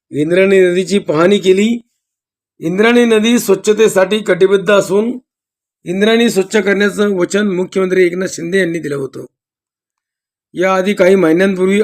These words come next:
आळंदी शिंदे यांनी इंद्रायणी प्रदूषण मुक्त करण्याचं आश्वासन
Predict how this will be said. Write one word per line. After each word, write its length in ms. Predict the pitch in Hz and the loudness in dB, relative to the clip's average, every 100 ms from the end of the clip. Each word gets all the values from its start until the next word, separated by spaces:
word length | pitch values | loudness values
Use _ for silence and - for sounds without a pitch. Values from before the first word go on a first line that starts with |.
| - | -2
आळंदी 320 | 170 175 190 | -2 -2 -2
शिंदे 320 | 165 160 180 | -2 -2 0
यांनी 460 | 190 170 185 214 - _ _ _ _ _ | 0 0 -2 -4 -8 _ _ _ _ _
इंद्रायणी 440 | - 175 196 214 220 | -8 -2 0 2 2
प्रदूषण 440 | 202 196 196 190 | 0 -2 0 0
मुक्त 260 | 190 185 202 180 | 0 -4 -4 -2
करण्याचं 340 | 180 190 185 | 0 0 -2
आश्वासन 640 | 190 175 160 175 151 202 | -6 -6 -4 -4 -2 -2